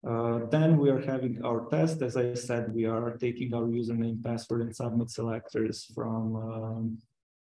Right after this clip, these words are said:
from the fixtures files, and we moved our secret data, so username and password, into the M file. Um, in Cypress, you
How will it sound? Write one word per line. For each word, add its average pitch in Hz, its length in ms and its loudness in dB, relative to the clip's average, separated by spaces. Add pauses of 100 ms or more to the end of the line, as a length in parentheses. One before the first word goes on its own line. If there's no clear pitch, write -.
(180)
from 123 220 4
the 120 200 2
fixtures 165 540 4
files, 147 680 4 (180)
and 127 560 2 (160)
we 127 680 0 (640)
moved 135 600 2 (160)
our 117 580 0
secret 120 600 -4
data, 131 360 2
so 127 180 -6
username 123 680 0
and 127 160 -6
password, 135 600 0
into 127 340 0
the 117 380 -2
M 120 340 -2
file. - 380 -4 (720)
Um, 117 600 0 (800)
in 127 120 4
Cypress, 151 840 4
you 127 300 0